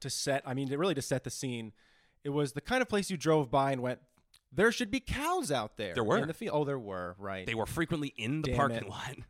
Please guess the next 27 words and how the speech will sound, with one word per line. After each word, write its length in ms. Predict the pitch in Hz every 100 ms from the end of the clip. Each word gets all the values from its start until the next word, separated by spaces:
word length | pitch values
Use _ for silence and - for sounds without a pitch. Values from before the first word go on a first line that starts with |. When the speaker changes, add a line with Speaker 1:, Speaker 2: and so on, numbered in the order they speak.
| 139
Speaker 1:
Damn 220 | 135 131
it, 100 | 135
you're 140 | 117
right. 340 | 117 104 104 - - -
Speaker 2:
You'd 160 | 120
park 280 | - 175 -
next 240 | 101 - -
to 80 |
one. 280 | 82 80 78 - -
Speaker 1:
Yeah, 200 | 104 82 -
Speaker 2:
Be 80 | 87
like, 80 | 101
Speaker 1:
yeah. 60 |
Speaker 2:
"Don't 200 | 104 98
you 60 | 135
fucking 320 | - 156 147
scratch 360 | - 139 135 135
my 140 | 117
car, 320 | - 127 120
you 140 | 80 78 -
dumb 180 | 85 82
animal." 360 | 82 82 82 82 - - - - - _ _ _ _ _ - -
Speaker 1:
It's 100 | -
been 120 | 254
a 60 | 196
long 240 | 139 120
time, 340 | 113 127 98